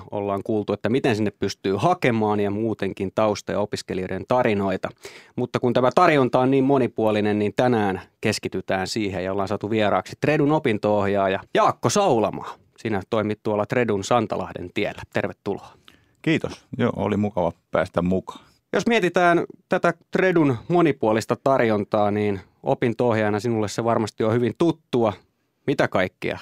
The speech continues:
Speaker 1: siellä nyt sitten oikein kokonaisuudessaan on?
Speaker 2: No, meillä on monipuolinen tarjonta erilaisia perustutkintoja, ammatillisia perustutkintoja, ammattitutkintoja, erikoisammattitutkintoja. Ja sitten on tietenkin erilaisia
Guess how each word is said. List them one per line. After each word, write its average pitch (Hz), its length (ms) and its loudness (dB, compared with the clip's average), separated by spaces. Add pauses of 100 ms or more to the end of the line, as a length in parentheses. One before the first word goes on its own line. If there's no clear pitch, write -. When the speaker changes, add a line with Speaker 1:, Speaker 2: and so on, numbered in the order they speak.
Speaker 1:
siellä 101 320 -4
nyt 95 140 -6
sitten - 340 -8
oikein 95 280 -6
kokonaisuudessaan 92 920 -4
on? - 120 -12 (580)
Speaker 2:
No, 131 100 2
meillä 147 320 4
on 139 160 4 (160)
monipuolinen 113 840 2 (240)
tarjonta 107 500 4
erilaisia 95 540 2 (240)
perustutkintoja, 117 840 0
ammatillisia 95 500 0
perustutkintoja, 104 1080 0 (340)
ammattitutkintoja, 101 1200 0
erikoisammattitutkintoja. 80 1500 -2 (440)
Ja 107 80 0
sitten 127 240 0
on 117 60 2
tietenkin 110 340 0
erilaisia 95 500 2